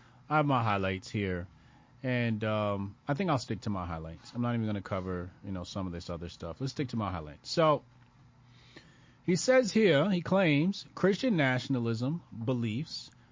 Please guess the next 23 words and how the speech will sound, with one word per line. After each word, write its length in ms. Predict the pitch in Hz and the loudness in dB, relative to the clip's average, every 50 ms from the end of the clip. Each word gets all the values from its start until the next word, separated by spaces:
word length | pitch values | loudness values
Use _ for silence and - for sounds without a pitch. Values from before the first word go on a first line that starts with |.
| - _ | -16 _
are 120 | - 120 117 | -4 -4 -4
strongly 580 | - - - - 160 180 226 240 240 247 233 | -4 -4 0 4 4 6 6 4 2 0 -2
correlated 680 | - - - 220 240 254 240 202 156 123 107 101 110 107 | -4 0 4 6 6 6 6 4 2 0 0 -2 -4 -4
with 320 | 101 107 107 104 110 117 - - - | -4 -4 -2 -4 -4 -6 -10 -16 -14
support 580 | - - 135 117 110 - 170 170 175 - - | -6 -4 -4 -4 -2 0 2 2 2 0 -2
for 160 | - - 143 127 | -4 -4 -4 -4
Q 300 | - - - 277 254 190 | 0 2 4 6 6 6
anon, 380 | 151 127 110 101 87 78 73 - - - _ _ _ _ _ - - - - - _ _ _ _ _ - | 6 4 2 0 -2 -4 -10 -16 -20 -20 _ _ _ _ _ -20 -20 -20 -20 -20 _ _ _ _ _ -4
an 100 | 117 120 | -2 -2
extremist 580 | 117 - - - 170 196 208 208 214 185 - | -2 -4 -2 -2 0 2 2 2 0 2 2
movement 540 | 151 135 127 127 123 117 113 113 117 117 117 - - _ _ _ _ _ - - - - - - | 4 4 4 4 4 4 2 2 0 0 -4 -10 -18 _ _ _ _ _ -20 -20 -20 -20 -18 -8
for 380 | - 117 113 113 110 104 104 - - _ 117 | -4 -2 -2 0 0 -2 -4 -6 -10 _ -10
the 80 | 113 | -10
polit-, 300 | 110 - 117 104 104 101 - | -6 -4 -4 -4 -4 -4 0
of 160 | 131 135 131 123 | 0 0 2 2
the, 160 | 120 107 104 - - | -2 -2 -2 -6 -6
uh, 140 | 113 107 101 | -6 -6 -6
political 360 | - - 98 92 90 - 87 | -4 -6 -6 -6 -6 -8 -8
right. 200 | 85 80 76 76 - _ _ _ _ _ _ _ - - _ _ - - - _ - - _ _ - - | -8 -8 -10 -12 -18 _ _ _ _ _ _ _ -20 -20 _ _ -20 -20 -20 _ -20 -20 _ _ -6 0
And 80 | 117 | 0
this 140 | 151 185 - | 0 2 4
is 140 | 202 151 127 | 2 2 4
written 460 | 135 147 147 - 117 120 117 110 113 | 4 2 2 2 2 0 0 0 -2